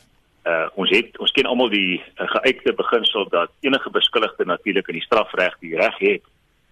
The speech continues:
om sy klaar te konfronteer in 'n oop hof. Eh, en dit is maar 'n beginsel wat nog altyd deur die eeue toegepas is, in, eh, ten minste in ons Suid-Afrikaanse regstelsel.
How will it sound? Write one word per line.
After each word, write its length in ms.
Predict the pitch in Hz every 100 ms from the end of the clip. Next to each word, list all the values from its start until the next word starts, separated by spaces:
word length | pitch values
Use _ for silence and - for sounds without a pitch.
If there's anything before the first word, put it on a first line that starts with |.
| -
om 180 | 120
sy 180 | 107 113 -
klaar 380 | - 127 107 98 - - _ _ -
te 80 |
konfronteer 600 | 107 101 - 101 - 107
in 80 | 98
'n 120 | 95 104
oop 120 | 95
hof. 300 | 87 104 92 - _ _ _ _ _
Eh, 240 | 85 85 85
en 140 | - 90
dit 140 | 98
is 80 | 113
maar 180 | 104 92 90
'n 80 | 90
beginsel 420 | - - 107 113
wat 140 | 95 90
nog 160 | 92
altyd 260 | - 104 110
deur 120 | 90
die 120 | 92
eeue 180 | 107 101
toegepas 460 | - 92 - 90 -
is, 160 | 90 -
in, 320 | 85 - _ -
eh, 80 | 98
ten 100 | 113
minste 220 | 107 -
in 60 | 110
ons 260 | 120 113 -
Suid-Afrikaanse 580 | 98 90 101 98 95 78
regstelsel. 560 | 73 - 82 - -